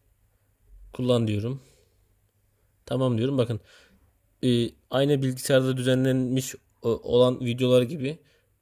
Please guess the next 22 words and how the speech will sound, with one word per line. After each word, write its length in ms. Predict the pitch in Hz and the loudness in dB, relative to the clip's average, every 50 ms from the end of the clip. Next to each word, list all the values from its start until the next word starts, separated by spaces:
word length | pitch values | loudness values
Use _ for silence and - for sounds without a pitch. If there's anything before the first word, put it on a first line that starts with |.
| _ _ - | _ _ -4
buraya 480 | 143 147 147 127 127 143 147 - - | -2 2 4 4 4 4 2 0 -4
katmanlar 560 | - - 131 123 - - 135 131 135 139 135 120 | -8 -6 -6 -6 -4 -4 -2 -2 0 0 0 0
atıyor. 300 | 104 - - 113 117 123 | 0 -2 -4 -4 -4 -2
Mesela 320 | 123 117 - 120 117 110 | -2 -4 -4 -4 -4 -2
bakın 260 | 110 104 - 113 117 | -4 -4 -6 -6 -4
birinci 300 | 120 117 120 120 117 117 | -4 -4 -4 -4 -6 -8
katman, 420 | - - 113 - - 113 107 113 - _ | -10 -12 -12 -10 -10 -10 -10 -10 -10 _
ikinci 360 | - 123 - 123 123 120 123 | -14 -10 -6 -6 -6 -6 -6
katman, 420 | - - 107 107 - 117 113 110 - | -6 -8 -8 -8 -8 -8 -8 -8 -8
üçüncü 380 | - 117 - - 123 120 117 113 | -8 -10 -8 -6 -6 -6 -6 -6
katman. 440 | - 107 - - 131 139 147 143 135 | -6 -6 -8 -6 -8 -8 -6 -6 -6
Bu, 140 | 135 135 | -6 -6
bu 40 | 135 | -6
şekilde 400 | 127 - 107 - 127 120 131 135 | -8 -8 -8 -6 -6 -6 -2 0
devam 320 | 131 120 117 120 117 110 107 | 2 2 4 2 2 0 -2
ediyor. 280 | 104 104 107 117 147 - _ _ _ _ _ - - - _ _ _ _ _ _ _ _ _ _ | -4 -6 -6 -8 -8 -10 _ _ _ _ _ -20 -20 -20 _ _ _ _ _ _ _ _ _ _
Mesela 180 | - - - 107 | -12 -8 -6 -6
şu 160 | - - 127 | -4 -2 -2
anda 160 | 107 110 120 | 0 0 0
müziğimi 380 | 120 117 117 110 110 107 117 117 | 0 0 -2 -2 -2 -2 -2 -2
ekledim 400 | 107 - - 113 104 104 104 104 | -4 -4 -4 -4 -2 -2 -4 -4
ben. 160 | 107 117 135 | -4 -6 -8